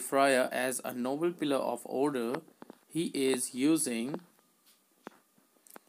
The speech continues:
irony. If you want my notes on literary terms, you can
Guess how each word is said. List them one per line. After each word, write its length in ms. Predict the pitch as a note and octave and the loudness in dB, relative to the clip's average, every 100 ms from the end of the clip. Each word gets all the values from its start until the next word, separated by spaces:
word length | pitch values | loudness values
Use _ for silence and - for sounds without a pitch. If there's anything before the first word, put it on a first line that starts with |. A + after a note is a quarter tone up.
| _ _ _ - | _ _ _ 0
irony. 540 | C#3 C#3+ B2+ G#2+ - - - _ _ _ _ _ _ _ _ - - _ _ _ - _ _ _ - | 4 4 4 0 -4 -10 -20 _ _ _ _ _ _ _ _ -12 -12 _ _ _ -20 _ _ _ -14
If 140 | - | -6
you 80 | F3+ | -2
want 720 | D#3+ C#3 C#3+ D#3+ D#3+ - - - - _ - | 0 0 -2 -2 -4 -6 -6 -14 -20 _ -4
my 240 | C3+ D#3 | 0 2
notes 460 | D3 B2+ C#3 C#3+ - | 2 0 0 -2 -6
on 400 | B2+ A#2 A#2 A2 G#2+ - - | -2 -2 -2 -6 -8 -14 -6
literary 380 | B2+ - C#3 C#3 | -6 2 2 4
terms, 580 | C#3 B2+ A#2 G3+ - - _ _ _ _ _ - | 2 0 0 -2 -4 -6 _ _ _ _ _ -12
you 300 | B2 B2+ B2+ | -6 -2 -2
can 440 | - A#2+ A#2 C#3+ | 2 0 0 -4